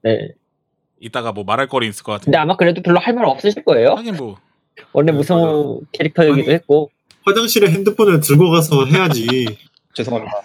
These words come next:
Speaker 3: 이 정신이
Speaker 1: 아.
Speaker 3: 빠졌구만.
Speaker 1: 퐁당퐁당 소리 실황하면서.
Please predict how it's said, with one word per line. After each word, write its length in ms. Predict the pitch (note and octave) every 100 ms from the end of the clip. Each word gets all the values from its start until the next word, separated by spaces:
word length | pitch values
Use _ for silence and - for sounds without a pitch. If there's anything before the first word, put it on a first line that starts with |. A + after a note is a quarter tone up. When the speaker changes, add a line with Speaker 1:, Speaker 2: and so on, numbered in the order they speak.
| -
Speaker 3:
이 80 | C3+
정신이 480 | - A#2+ B2 F3+ D#3+
Speaker 1:
아. 20 |
Speaker 3:
빠졌구만. 580 | F3+ F#3 D3 C#3 C3+ - - -
Speaker 1:
퐁당퐁당 680 | - - - - G#3 F3 E3+
소리 360 | E3+ D#3+ C#3+ C3
실황하면서. 800 | - E3+ D3+ C3+ C#3 C3+ A#2+